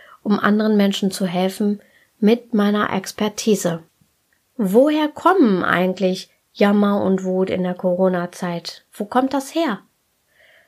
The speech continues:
Darüber habe ich viel nachgedacht. Und selbstverständlich ist es ein multidimensionales Geschehen und kann daher auch nicht einfach ja,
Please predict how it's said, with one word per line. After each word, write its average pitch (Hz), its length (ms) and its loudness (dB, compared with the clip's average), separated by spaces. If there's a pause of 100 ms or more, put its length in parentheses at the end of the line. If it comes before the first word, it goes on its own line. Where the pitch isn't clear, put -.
(460)
Darüber 285 380 2
habe 220 200 0
ich 208 240 -4 (140)
viel 254 440 4
nachgedacht. - 840 -4 (200)
Und 190 160 -2
selbstverständlich 214 880 -2
ist 208 160 -6
es 196 160 -8
ein 190 200 -2
multidimensionales 190 1400 0
Geschehen 202 480 -2
und 202 260 -4 (720)
kann 202 260 2
daher 202 360 2
auch 185 100 -2
nicht 190 240 -4 (160)
einfach 214 640 -2 (920)
ja, 185 240 2